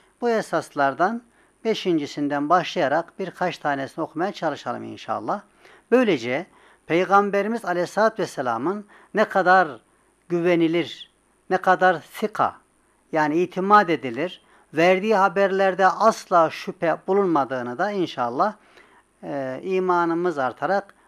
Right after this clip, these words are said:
anlamış olacağız. Beşinci esas,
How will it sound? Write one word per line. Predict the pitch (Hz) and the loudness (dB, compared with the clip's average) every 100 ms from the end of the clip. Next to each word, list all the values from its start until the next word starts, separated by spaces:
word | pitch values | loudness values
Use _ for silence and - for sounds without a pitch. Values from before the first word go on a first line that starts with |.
| _ | _
anlamış | - 165 131 160 - | -2 0 0 -4 -6
olacağız. | 113 101 98 95 - _ _ _ _ - | -10 -10 -16 -18 -20 _ _ _ _ -4
Beşinci | 233 - 208 208 | -4 -2 -2 0
esas, | 190 - 147 196 - | 0 2 0 0 -8